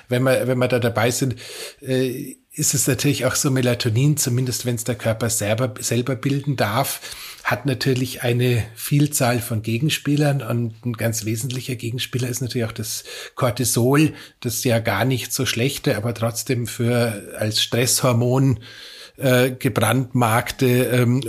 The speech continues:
Hormone in unserem System. Und, äh, tatsächlich ist es so, wenn wir zu emotional engagiert an der, bei der Sache sind, wenn wir zu intensiv, äh,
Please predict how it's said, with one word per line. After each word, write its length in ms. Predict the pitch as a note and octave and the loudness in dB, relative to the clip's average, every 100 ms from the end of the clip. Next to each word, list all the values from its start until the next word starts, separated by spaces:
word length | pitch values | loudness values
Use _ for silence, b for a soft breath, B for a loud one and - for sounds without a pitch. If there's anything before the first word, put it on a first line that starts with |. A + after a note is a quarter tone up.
| G#2 | 0
Hormone 360 | A2+ A#2+ C3+ | 2 4 4
in 60 | C3+ | 2
unserem 260 | B2 C3 | 2 2
System. 560 | A#2 B2 - A#2+ C#3 C#3 B B - | 2 0 2 4 4 2 B B -6
Und, 400 | B2+ A#2 A2 A2 | 0 0 0 -2
äh, 140 | A#2+ | -2
tatsächlich 680 | - G#2+ G#2+ C3 G#2+ C3+ A#2+ | 0 -2 0 -2 0 -2 -2
ist 120 | A2+ | -2
es 160 | C3 - | 0 2
so, 260 | C3+ B2 | 0 0
wenn 240 | B2 B2 A#2 | 0 2 2
wir 300 | B2+ B2 B B B - | 4 4 B B B -4
zu 460 | - C#3+ C#3 C3+ - B B B B - | 2 4 6 4 0 B B B B -2
emotional 800 | C3+ C3 - - B2 A2+ A#2 | 2 2 2 2 4 6 4
engagiert 840 | B2+ B2+ B2 A#2+ - - D3+ D#3 - | 4 0 2 2 4 4 4 4 0
an 120 | C3 B2+ | 0 0
der, 160 | B2+ | 0
bei 160 | - B2 | 2 2
der 120 | A#2 | 2
Sache 360 | - A#2 - C#3+ | 0 0 0 0
sind, 340 | - C#3 B2+ | 2 2 2
wenn 240 | B2 A#2 | 2 2
wir 220 | A#2 A#2 A2+ | 2 2 0
zu 260 | - B2+ | 0 2
intensiv, 880 | A#2+ B2+ C3+ A#2 - C#3 C#3+ C#3+ - - | 2 0 2 2 2 4 4 2 -4 0
äh, 240 | B2+ B2 | 2 2